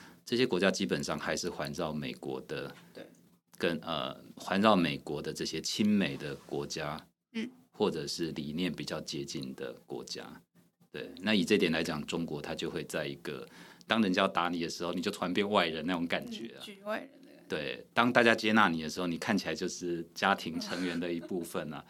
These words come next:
Speaker 2: <laughs>
Speaker 1: 可是要打你的时候，就发现，哎，那个亲-，亲疏的关系是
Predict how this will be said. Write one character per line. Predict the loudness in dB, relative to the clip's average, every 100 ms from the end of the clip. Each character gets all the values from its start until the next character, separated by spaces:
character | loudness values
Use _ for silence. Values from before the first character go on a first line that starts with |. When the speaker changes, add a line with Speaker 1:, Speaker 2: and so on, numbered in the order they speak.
| -20
Speaker 2:
<laughs> | -20 _
Speaker 1:
可 | 0
是 | 4
要 | 6
打 | 8 6
你 | 4
的 |
时 | 2
候， | 2
就 | 2
发 | 0 0
现， | -2 -4
哎， | -6 -2
那 | 0
个 | 0
亲-， | -2 -2 0 -2 -4 -12
亲 | -8 -4 -2
疏 | -2 -4 -4
的 | -4
关 | -6 -6
系 | -8 -8
是 | -10 -8 -8